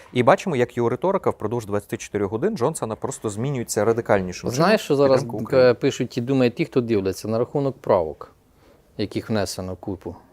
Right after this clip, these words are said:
Speaker 1: Їх, е, пройдуть, навіть не помітивши.
Speaker 2: От,
Speaker 1: А
Speaker 2: от
Speaker 1: американська виборча
Speaker 2: ти тут
Speaker 1: система
Speaker 2: поточни,
Speaker 1: дозволяє.
Speaker 2: якщо твоя ласка, що це, ну, наскільки це впливає на, взагалі, на фінальне голосування?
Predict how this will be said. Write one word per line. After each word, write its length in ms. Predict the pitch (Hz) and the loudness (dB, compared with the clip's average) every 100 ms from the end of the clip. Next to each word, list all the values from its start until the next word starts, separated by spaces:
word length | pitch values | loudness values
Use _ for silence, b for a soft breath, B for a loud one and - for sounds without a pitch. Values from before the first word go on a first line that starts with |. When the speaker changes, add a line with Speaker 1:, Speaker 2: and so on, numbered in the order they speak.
| _ - - | _ -16 -12
Speaker 1:
Їх, 420 | 110 120 143 - | -8 -4 -4 -2
е, 120 | 131 | -2
пройдуть, 680 | 120 - 123 123 101 147 160 | -2 -4 -2 -2 -2 -6 -6
навіть 340 | 107 113 120 - | -4 -4 -4 -10
не 60 | |
помітивши. 560 | 101 92 82 - - - - - - | -12 -10 -12 -14 -12 -12 -14 -18 -6
Speaker 2:
От, 100 | 127 | 2
Speaker 1:
А 220 | 110 107 104 | 6 6 4
Speaker 2:
от 100 | 120 | 2
Speaker 1:
американська 720 | 123 143 156 156 - 127 113 | 2 0 0 -4 -4 -2 -2
виборча 300 | 123 123 156 | -2 0 2
Speaker 2:
ти 60 | |
тут 100 | 165 | 2
Speaker 1:
система 180 | - 156 | 2 2
Speaker 2:
поточни, 340 | 147 110 - 190 | 2 2 0 0
Speaker 1:
дозволяє. 180 | 196 147 | 2 2
Speaker 2:
якщо 280 | 127 - | 2 0
твоя 240 | 135 135 131 | 0 2 2
ласка, 380 | 147 143 - 117 | 4 2 0 -4
що 300 | - 120 110 | 0 -2 -2
це, 420 | - 123 117 95 107 107 | 4 4 6 2 -4 -6
ну, 240 | 123 113 | -2 0
наскільки 380 | 107 120 147 135 | 0 -2 -2 -2
це 160 | - 123 | 0 0
впливає 580 | 104 120 120 127 113 101 | 0 0 2 4 4 2
на, 200 | 98 95 | -2 -4
взагалі, 420 | 104 104 107 101 | -4 -4 -4 -4
на 200 | 101 92 B B B | -4 -6 B B B
фінальне 380 | - 113 107 104 | -4 0 0 0
голосування? 720 | 101 104 - 104 92 82 82 | -2 -2 -2 -4 -4 -6 -14